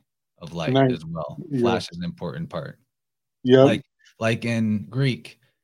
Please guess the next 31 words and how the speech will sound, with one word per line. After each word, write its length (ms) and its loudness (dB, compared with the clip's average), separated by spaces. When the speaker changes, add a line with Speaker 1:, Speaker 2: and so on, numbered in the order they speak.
Speaker 1:
uh, 360 -4
drakon, 760 -2
D 160 -2
R 220 -2
A 200 -6
K 280 -6
O 140 -4
N, 360 -8
it 140 -8
refers 540 -4
to 360 -6
watching 600 -2
or 100 -6
observing 760 -4
and 120 -2
also 320 -2
flashing. 760 -4
So 560 -6
that 240 -2
gives 240 -4
us 160 -6
our 100 -2
word 440 -4
dracus 680 -6
or 100 -8
Draco, 760 -4
where 120 -12
you 120 -4
get 120 -12
Speaker 2:
Nice. 360 2
Speaker 1:
dragon. 200 -6